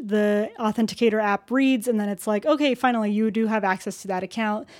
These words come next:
So now we've, uh, identified you as that person, and now we're gonna be au-, automatically generating codes that you have to type in every," I think, like you said, it was refreshed every minute or so. Um, and that's,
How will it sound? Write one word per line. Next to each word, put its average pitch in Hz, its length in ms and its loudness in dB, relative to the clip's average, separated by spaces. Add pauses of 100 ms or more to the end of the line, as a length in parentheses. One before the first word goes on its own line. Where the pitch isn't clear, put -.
(120)
So - 200 -6
now 196 260 0
we've, 196 380 -2
uh, 185 260 -4
identified 190 640 -4
you 185 240 -2
as 180 220 -6
that 175 200 -6
person, 240 540 0
and 220 120 -2
now 202 200 0
we're 196 100 -2
gonna 196 160 -4
be 202 300 -2
au-, 226 280 -2
automatically 214 540 -2
generating 196 480 -4
codes 202 280 -4
that 202 100 -10
you 208 80 -6
have 185 120 -8
to 202 80 -8
type 190 280 -6
in 185 260 -6 (540)
every," 196 340 -2
I 202 160 -4
think, 226 320 -10 (220)
like 233 260 -4
you 208 60 -2
said, 190 220 -6
it 185 80 -6
was 185 140 -8
refreshed 190 440 -6
every 185 180 -4
minute 180 260 -6
or 185 100 -6
so. 214 280 -4 (400)
Um, 240 380 2
and 269 240 4
that's, 339 480 -2